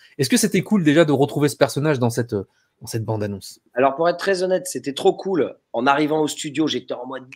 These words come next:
Speaker 2: Yes, je retrouve mon Flash, je retrouve Ezra Miller, que j'adore. » Je, je suis fan de lui, c'est un mec que j'ai rencontré par hasard avant, euh, de faire du doublage. J-, il, il présentait un film et j'étais à l'avant-première. J'ai, je lui ai même posé une question au micro. Enfin bref, j'ai, j'avais vu son premier film, euh,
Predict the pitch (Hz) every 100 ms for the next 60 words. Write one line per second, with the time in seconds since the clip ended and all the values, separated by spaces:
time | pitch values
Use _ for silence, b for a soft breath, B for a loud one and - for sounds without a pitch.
0 | _ - - - - 151 - 170 151 156
1 | 151 - 160 156 - 127 139 - 151 135
2 | 123 139 143 147 135 113 110 113 113 147
3 | 139 101 - - 107 - - 139 131 143
4 | 151 110 127 139 113 113 113 131 135 139
5 | 160 156 _ 143 127 143 139 160 139 110
6 | _ _ _ _ 135 151 151 180 165 127
7 | 110 110 110 104 113 135 117 117 139 151
8 | 147 120 104 98 - 107 120 - 139 139
9 | 139 135 135 - 156 139 110 110 123 120
10 | 120 123 123 120 135 135 139 139 _ _
11 | _ 107 127 120 131 143 147 143 139 131
12 | 135 - 151 131 127 131 143 135 123 117
13 | 131 113 110 110 110 113 123 110 110 113
14 | 110 - 117 101